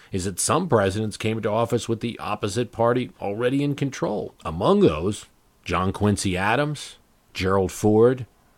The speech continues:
George Bush Senior, all three of whom were not able to pass the White House to their own party after their presidencies. Now let's look at eighteen fifty-four. I need to define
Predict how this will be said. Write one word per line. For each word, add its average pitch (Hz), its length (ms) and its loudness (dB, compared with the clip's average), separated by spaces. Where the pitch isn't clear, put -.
George 104 420 4
Bush 104 260 2
Senior, 123 500 -2
all 101 160 0
three 190 300 6
of 117 120 8
whom 85 460 0
were 98 140 0
not 101 260 2
able 92 240 2
to 80 100 -8
pass 82 380 -6
the - 100 -8
White 78 280 -6
House 73 460 -10
to 107 120 -2
their 85 180 -2
own 80 160 -4
party 80 400 -2
after 73 220 -8
their 76 120 -10
presidencies. - 760 -8
Now - 120 -2
let's 285 260 4
look 226 140 8
at 180 100 2
eighteen 131 400 2
fifty-four. 101 640 0
I - 100 -2
need 185 180 0
to 175 80 2
define 123 880 -2